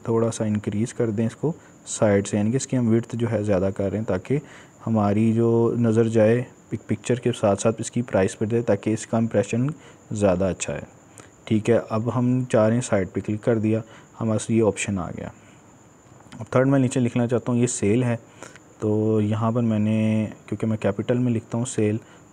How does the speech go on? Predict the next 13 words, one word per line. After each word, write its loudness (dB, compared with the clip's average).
तो -4
ये 2
सेल 0
लिख -2
दी, 0
सेल -2
पे -2
लिख 0
दी, -2
फिर -4
ओके -4
का -2
ऑप्शन -2